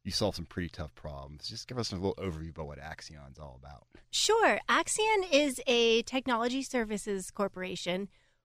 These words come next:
Speaker 2: We have our roots here in Pittsburgh, Pennsylvania, but we're a global company with offices in Singapore, Malaysia, India, the U K, and Canada. And we help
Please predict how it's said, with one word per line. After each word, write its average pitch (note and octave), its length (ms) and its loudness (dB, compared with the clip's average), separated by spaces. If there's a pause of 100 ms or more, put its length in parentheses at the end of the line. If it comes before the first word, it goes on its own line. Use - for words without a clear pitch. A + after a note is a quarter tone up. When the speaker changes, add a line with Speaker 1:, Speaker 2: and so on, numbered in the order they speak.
(120)
Speaker 2:
We B3+ 280 6
have B3 380 8
our A#3 180 8
roots A#3 340 0
here C4+ 300 6
in G#3+ 260 4
Pittsburgh, B3 360 0
Pennsylvania, A3 720 0 (420)
but A#3+ 120 8
we're B3 340 8
a A#3 80 6
global A3 360 4
company F#3 580 0
with G3+ 360 2
offices G#3 540 0
in G#3 100 -2
Singapore, A#3 600 0
Malaysia, G#3 680 -2 (400)
India, G#3+ 680 4 (180)
the G#3 60 -2
U G#3+ 180 0
K, F#3+ 500 -2
and G3 140 -2
Canada. F3 540 -4 (600)
And A3+ 220 4
we C#4 240 6
help C#4 360 6